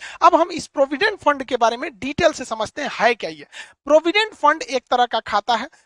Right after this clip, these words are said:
जो आपके अकाउंट में ऑटोमेटिक काट के उस गुल्लक में रख दिया जाता है। पीएफ़ क्या है? एक अकाउंट है, जैसे आपका सेविंग अकाउंट, करेंट अकाउंट, रिकरिंग अकाउंट, इस सब होता है ना, उसी तरह पीएफ़ अकाउंट होता है। ये एक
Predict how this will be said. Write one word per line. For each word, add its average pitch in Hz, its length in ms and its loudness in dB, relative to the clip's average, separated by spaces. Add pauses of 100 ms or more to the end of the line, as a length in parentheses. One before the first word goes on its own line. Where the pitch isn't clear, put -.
(120)
जो 330 80 0
आपके 330 440 2
अकाउंट 330 480 0
में 349 80 -2
ऑटोमेटिक 339 680 2
काट 294 220 4
के 349 100 -4
उस 330 180 -2
गुल्लक 269 340 0
में 359 120 -4
रख 196 180 0
दिया 180 160 -8
जाता 175 240 -8
है। - 200 -12 (140)
पीएफ़ 349 380 -4
क्या 339 120 2
है? 302 120 2
एक 302 360 -8
अकाउंट 247 440 -2
है, 156 80 -8
जैसे 226 260 -4
आपका 277 260 -2
सेविंग 269 380 -6
अकाउंट, 254 280 -4
करेंट 262 340 -4
अकाउंट, 254 300 -6
रिकरिंग 262 360 -6
अकाउंट, 262 360 -6
इस - 100 -14
सब 262 160 -6
होता 302 160 -2
है 302 60 0
ना, 254 60 -12 (280)
उसी 330 160 -4
तरह 320 200 2 (140)
पीएफ़ 302 380 -4
अकाउंट 262 360 -4
होता 254 200 -4
है। 277 60 -4 (520)
ये 330 220 0
एक 339 220 -6